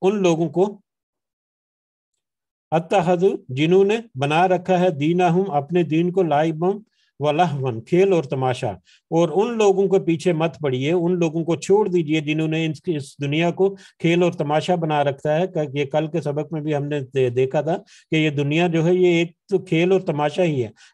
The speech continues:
जबकि, अ, खैर जो ब-, अ, अच्छा ठिकाना जो है, वो तो आखिरत का ही ठिकाना है।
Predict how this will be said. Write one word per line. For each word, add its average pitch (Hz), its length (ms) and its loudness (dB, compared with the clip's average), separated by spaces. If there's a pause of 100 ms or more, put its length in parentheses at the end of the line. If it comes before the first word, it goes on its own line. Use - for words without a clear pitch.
जबकि, 160 360 0
अ, 147 640 -2
खैर 160 400 2
जो 160 180 -2
ब-, 139 140 -6
अ, 139 420 0
अच्छा 143 280 0
ठिकाना 156 460 -2
जो 151 140 -2
है, 185 140 0 (260)
वो 156 120 2
तो 170 120 2
आखिरत 156 440 0
का 175 80 0
ही 165 120 2
ठिकाना 127 460 -4
है। 104 160 -6